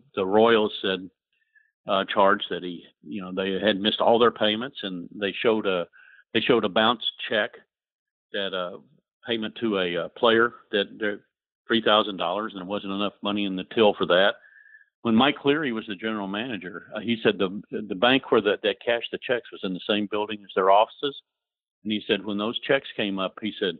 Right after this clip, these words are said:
"I ran downstairs and I got my money 'cause I knew there wasn't enough in that till for <laughs> everybody." <laughs> So, you know, they, uh, they had a, they had a meeting in New York at the Roosevelt Hotel,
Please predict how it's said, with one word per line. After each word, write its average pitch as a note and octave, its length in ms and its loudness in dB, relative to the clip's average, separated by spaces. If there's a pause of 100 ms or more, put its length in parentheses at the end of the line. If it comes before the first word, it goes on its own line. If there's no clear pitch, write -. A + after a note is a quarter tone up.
(480)
"I G2 120 2
ran A2 400 -6
downstairs A2 720 -6 (140)
and G2 120 -14
I G#2 120 -6
got G#2 200 -4
my G2 160 -4
money G2+ 320 -6
'cause - 200 -10
I F2+ 60 0
knew G2 180 0
there G#2 120 2
wasn't G#2 320 2
enough G2+ 220 0
in G2+ 80 2
that G2+ 200 2
till G#2+ 240 4
for - 140 0
<laughs> G2+ 60 6
everybody." - 600 0 (460)
<laughs> - 420 0 (640)
So, A#2+ 280 0 (500)
you C3+ 140 -6
know, B2+ 280 -4
they, C3+ 260 -2
uh, C#3 340 -4 (160)
they C#3+ 200 -2
had C#3+ 160 2
a, B2 160 -2
they B2+ 160 -4
had C3 120 0
a A#2+ 40 -2
meeting C3+ 320 0
in D3 120 0
New C#3+ 80 0
York C3 340 0
at - 100 -14
the - 60 -14
Roosevelt A#2 520 -2
Hotel, F#2 500 -2